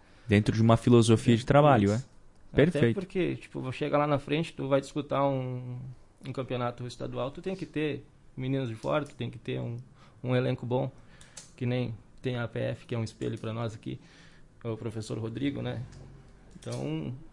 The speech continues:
Speaker 2: tem que ter algo, um jeito de jogar, e eu acho que é o que falta aqui. Ah, tem meninas que montam time pra jogar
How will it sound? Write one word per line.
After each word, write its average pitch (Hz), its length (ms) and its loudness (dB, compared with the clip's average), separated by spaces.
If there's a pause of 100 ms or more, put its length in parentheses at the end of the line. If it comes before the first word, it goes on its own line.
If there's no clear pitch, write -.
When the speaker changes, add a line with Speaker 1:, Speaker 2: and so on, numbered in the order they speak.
(500)
Speaker 2:
tem 120 120 -8
que 131 120 -12
ter 131 200 -4
algo, 143 480 -4 (120)
um 139 120 -4
jeito 143 220 -4
de 139 80 -4
jogar, 147 520 -6 (520)
e 170 60 -8
eu 170 100 0
acho 170 160 -6
que 196 60 -2
é 196 40 0
o 190 40 -2
que 214 120 -10
falta 208 360 -2
aqui. 113 260 -8 (760)
Ah, 123 340 -2
tem 151 160 2
meninas 160 360 0
que - 100 -8
montam 139 340 -2
time 156 280 -2
pra 135 140 -4
jogar 131 560 0